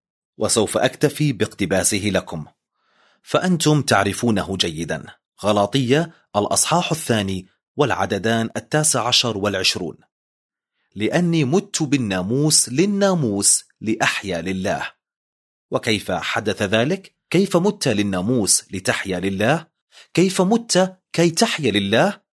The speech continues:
مع المسيح صلبت، أليس كذلك؟ فأحيا لا أنا، بل المسيح يحيا في، فما أحياه الآن في الجسد، فإنما أحياه في الإيمان، إيمان ابن الله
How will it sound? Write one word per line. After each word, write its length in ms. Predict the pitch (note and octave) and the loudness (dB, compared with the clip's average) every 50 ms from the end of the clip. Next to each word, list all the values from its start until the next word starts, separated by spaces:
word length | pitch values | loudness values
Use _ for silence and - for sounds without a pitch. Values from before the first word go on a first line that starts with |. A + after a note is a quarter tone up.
| _ _ _ _ _ _ _ _ _ _ - | _ _ _ _ _ _ _ _ _ _ -8
مع 300 | G2+ G2+ G#2 G2+ F#2+ G#2+ | -4 -2 2 2 2 2
المسيح 720 | A2 G#2 G2+ G2+ G#2 G2+ - - - - D3+ - - - A2+ G2+ F#2 | 2 0 -2 -2 -2 -2 0 0 -2 -2 -4 -6 -8 -6 -6 -2 -2
صلبت، 760 | - - - G2 E2 D#2+ D#2 - _ - - - - - _ _ _ _ _ _ _ _ _ _ _ - | 0 -2 -2 -2 -6 -8 -10 -12 _ -10 -8 -8 -8 -10 _ _ _ _ _ _ _ _ _ _ _ -10
أليس 300 | E2+ D#2+ G2+ G2+ - G2+ | -6 -4 -2 -2 -2 -2
كذلك؟ 600 | - G#2 F#2 F#2 G2 F#2 F2+ F#2 F2+ - - - _ _ _ - - - | -2 -4 -2 -2 -2 -2 -4 -6 -8 -10 -16 -20 _ _ _ -20 -20 -16
فأحيا 640 | - - D3+ D3+ - - F3+ - - E3 D3+ D3 C3+ | -8 -4 -2 0 0 2 0 0 0 0 2 2 2
لا 460 | A#2+ A#2+ C#3+ E3 F3 F3 - - E3 | 4 4 2 2 2 0 0 -2 -2
أنا، 240 | C#3+ A2 F#2+ F2+ - - - - - _ | -2 -2 -4 -6 -8 -10 -16 -20 -20 _
بل 200 | A2 A#2+ B2+ C3 | -4 -2 0 2
المسيح 640 | D3 D3 C#3+ D3 D#3 D3 D3+ - A#3+ A#3+ G#3 F3 - - | 2 0 2 2 0 0 2 2 2 2 2 0 0 -2
يحيا 480 | C3 A2 B2+ B2 - - A2+ G#2 G2+ G2 | 0 0 0 0 -2 -4 -4 -2 -2 -2
في، 440 | - - B2+ A2+ F2+ F#2 E2+ D#2 - _ _ - - _ _ | -2 -2 -4 -4 -2 -4 -8 -8 -10 _ _ -20 -20 _ _
فما 480 | - - D3+ F3 G3+ A3 A3+ A3 - | -6 -2 0 2 2 2 2 2 0
أحياه 600 | F#3+ F3 - E3+ D3+ C#3 F#3 A#3 A#3+ G#3+ - G3 | -2 -2 -2 -2 0 2 2 4 4 2 2 0
الآن 500 | F#3+ E3+ - - D#3+ F3 E3+ B2 G2 F#2+ | 0 0 0 0 0 2 2 0 -2 -4
في 120 | F2+ - A#2 | -4 -4 -4
الجسد، 540 | G#2+ G#2 G2 A2+ A2 - C#3+ E3+ F3 - - _ _ _ _ _ | -4 -2 0 0 0 2 2 2 0 -2 -6 _ _ _ _ _
فإنما 720 | - - A2 - B2 B2 A#2 A2+ G#2+ G#2+ G#2+ G#2+ A2 - - | -6 -4 -2 -2 0 0 2 2 2 2 0 0 0 -2 -2
أحياه 640 | - - - - A2 A2 C3+ D3+ D#3 C#3 A#2 B2 B2+ | -2 -2 -4 -2 0 2 4 4 4 4 2 0 0
في 160 | - - B2+ | 0 0 -2
الإيمان، 640 | C3 B2+ - C#3+ B2+ A#2+ B2 C#3+ C3 G2 F2+ F2+ F2+ - - - - _ - | -2 -2 0 0 0 2 2 2 0 0 -2 -4 -8 -12 -16 -20 -18 _ 0
إيمان 480 | C#3+ B2+ A#2+ A#2 C3 D#3+ F#3 F3+ D#3+ E3 | 2 2 2 4 2 2 2 2 2 2
ابن 220 | E3 D3 C#3 D#3 | 0 0 0 0
الله 460 | D#3+ D#3 D3 C3 A2 F#2+ F#2 F#2 F#2 | 0 2 2 2 2 2 2 0 -2